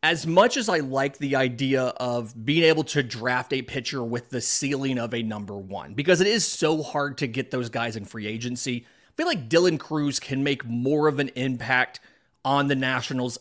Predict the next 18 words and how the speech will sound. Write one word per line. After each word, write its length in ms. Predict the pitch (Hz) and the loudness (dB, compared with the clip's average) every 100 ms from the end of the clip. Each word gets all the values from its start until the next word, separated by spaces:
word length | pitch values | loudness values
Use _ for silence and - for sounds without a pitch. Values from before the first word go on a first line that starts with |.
| - | 0
over 240 | 143 156 | 0 2
the 100 | 160 | 0
course 360 | - - 160 - | -2 -2 -2 0
of 100 | 120 | -4
a 60 | 117 | -4
season 640 | - 147 165 180 226 226 - _ _ | -4 -4 0 2 2 0 -10 _ _
simply 300 | - 247 185 | 0 4 4
because 340 | 180 156 131 | 4 4 2
he 80 | 131 | -4
plays 320 | - 117 107 | -4 -4 -2
every 160 | 110 110 | -6 -4
single 280 | 131 110 | -4 -6
day. 340 | 110 151 143 117 | 0 0 0 -2
And 240 | 151 151 | -2 2
what 200 | 147 185 - | 4 4 4
I 200 | 165 226 | -2 -2
love 440 | 190 151 139 120 | -2 -2 -2 -4
is 300 | 160 151 131 | -2 -2 -2